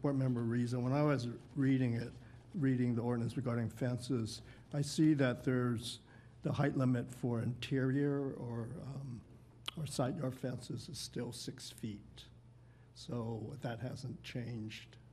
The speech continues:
Is that correct, um, staff? But there is this additional provision that these interior fences can still add another twelve inches of, um, see-through material.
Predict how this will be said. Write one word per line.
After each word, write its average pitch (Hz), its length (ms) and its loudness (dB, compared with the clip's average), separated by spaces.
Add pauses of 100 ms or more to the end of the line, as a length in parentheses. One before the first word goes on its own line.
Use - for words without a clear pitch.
(220)
Is - 60 -12
that 123 220 -4
correct, 120 560 -4
um, 117 400 0 (640)
staff? 123 480 2 (280)
But 135 160 2
there 143 140 8
is 139 180 6
this 131 160 4
additional 127 460 2
provision 113 840 0
that 120 260 -2 (800)
these 131 260 0
interior 117 520 -4
fences 110 480 -6
can 110 220 -2
still 117 500 -4 (340)
add 147 200 0
another 120 420 0
twelve 120 300 0
inches 113 440 -4
of, 113 280 -4 (100)
um, 120 320 -4 (360)
see-through 123 560 2
material. 113 680 0